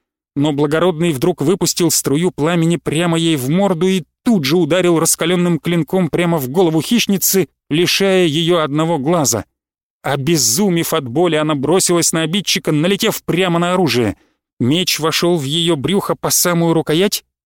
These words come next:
но цели зверь добился, сбив Мариса с ног. Когти вонзились в наплечники,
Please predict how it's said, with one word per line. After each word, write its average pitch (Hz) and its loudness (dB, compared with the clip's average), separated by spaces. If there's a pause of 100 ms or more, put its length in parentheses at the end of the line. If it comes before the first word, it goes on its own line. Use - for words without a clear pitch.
но 160 0
цели 175 0
зверь 151 0
добился, 165 0 (200)
сбив 143 -2
Мариса 143 0
с - -2
ног. - -6 (720)
Когти - -4
вонзились 160 0
в - -4
наплечники, 190 -2